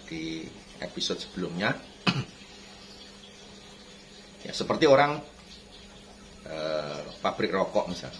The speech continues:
Pabrik rokok itu kan dari sana rokoknya harga berapa, sampai ke tingkat ngecer berapa.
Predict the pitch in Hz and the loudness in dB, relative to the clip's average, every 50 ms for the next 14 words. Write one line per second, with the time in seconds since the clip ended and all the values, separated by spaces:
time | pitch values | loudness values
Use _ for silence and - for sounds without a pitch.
0 | - 85 87 - 123 123 117 127 127 123 - 127 123 135 131 - 170 165 170 160 | -2 -2 0 2 2 4 6 6 6 6 4 2 2 2 0 0 -2 -2 -2 -2
1 | 165 - - - - - - - - - - - 107 98 95 104 104 - 107 101 | -2 -4 -6 -8 -12 -16 -18 -18 -18 -12 -4 0 0 2 4 2 2 4 4 4
2 | 104 120 135 135 127 - - 82 92 107 107 101 90 - - 87 82 - - 85 | 6 6 6 6 6 4 4 0 2 2 4 2 2 0 0 -4 -4 -2 0 -2
3 | 76 76 - 92 98 113 143 175 - - - - - - - - - - - - | 0 0 2 2 2 2 2 -2 -10 -14 -18 -18 -18 -16 -16 -16 -14 -6 0 2
4 | 95 98 101 101 98 98 - - 95 92 - 87 90 - - - - - - - | 2 4 4 4 4 2 2 0 -2 0 0 0 0 -2 -6 -14 -16 -18 -18 -18
5 | - - - - - - - - - - - - - - - - - - - - | -18 -18 -18 -18 -18 -18 -18 -18 -18 -18 -18 -18 -18 -18 -18 -18 -18 -16 -8 0
6 | 95 95 95 - 113 110 - - 87 82 80 - 76 71 - - | 0 0 4 4 4 4 4 0 -6 -6 -6 -4 -6 -6 -6 -10